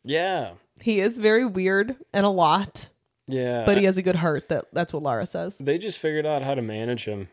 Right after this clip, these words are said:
Speaker 1: and
Speaker 2: Yeah.
Speaker 1: keep him in a better mood.
Speaker 2: Yep.
Speaker 1: 'Cause it's not like he's, I mean, he has the one mess up with the walkie-talkie, but
Speaker 2: Yeah.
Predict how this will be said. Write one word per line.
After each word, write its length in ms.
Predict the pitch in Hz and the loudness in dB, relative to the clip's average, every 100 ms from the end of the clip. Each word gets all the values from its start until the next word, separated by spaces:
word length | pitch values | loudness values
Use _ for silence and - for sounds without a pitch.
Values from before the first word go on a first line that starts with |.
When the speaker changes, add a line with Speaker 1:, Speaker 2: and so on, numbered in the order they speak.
| - | -10
Speaker 1:
and 140 | 110 185 | -2 0
Speaker 2:
Yeah. 180 | 165 165 | 0 -2
Speaker 1:
keep 180 | 110 | -8
him 100 | 107 | -8
in 80 | 104 | -8
a 40 | 98 | -4
better 260 | 98 98 | -4 -4
mood. 340 | 98 101 101 - | -6 -6 -8 -4
Speaker 2:
Yep. 220 | 170 - _ _ _ - | -4 -4 _ _ _ -10
Speaker 1:
'Cause 160 | 113 | -8
it's 120 | 113 131 | -4 -2
not 160 | 131 | -2
like 240 | 127 117 107 | -2 -6 -6
he's, 580 | 113 107 95 - - - _ _ 127 | -6 -8 -8 -10 -12 -18 _ _ -4
I 40 | |
mean, 140 | 127 127 | -2 0
he 80 | |
has 140 | 139 120 | 0 0
the 80 | 104 | -2
one 200 | 101 101 | -4 -4
mess 240 | 98 - | -6 -6
up 120 | 95 | -8
with 80 | 92 | -8
the 80 | 92 | -8
walkie-talkie, 800 | 90 87 92 87 85 82 87 85 | -8 -10 -12 -14 -12 -14 -14 -14
but 280 | 85 80 - _ _ - | -12 -14 -16 _ _ -4
Speaker 2:
Yeah. 280 | 180 147 | -2 -2